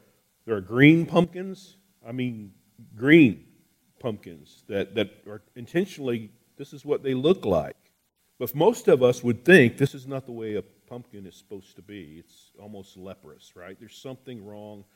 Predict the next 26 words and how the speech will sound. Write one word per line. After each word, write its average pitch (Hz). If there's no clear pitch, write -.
with 101
the 104
exterior 127
of 90
the 95
pumpkin. 95
I -
think 196
to -
understand 156
the 113
story 151
of 110
Naaman, 123
we 127
have 156
to -
understand 120
what 113
leprosy 120
was 95
in 98
the 95
ancient 92
Near 87
East. -